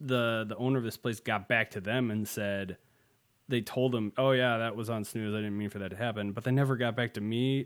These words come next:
<laughs> It's like, so, and there was a twenty-four hour thing where it would e-, expire anyway, and then, so I canceled it at the last minute, and then I, I was watching it, and I somehow,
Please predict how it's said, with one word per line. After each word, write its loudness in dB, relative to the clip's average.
<laughs> -8
It's -4
like, -12
so, 12
and 6
there 8
was 6
a 4
twenty-four 4
hour 8
thing -2
where 0
it -2
would -4
e-, -6
expire -6
anyway, -6
and -6
then, -8
so -8
I 0
canceled -8
it -6
at -8
the -6
last -6
minute, -8
and -6
then -4
I, -4
I -6
was -4
watching 2
it, 0
and 0
I -2
somehow, 4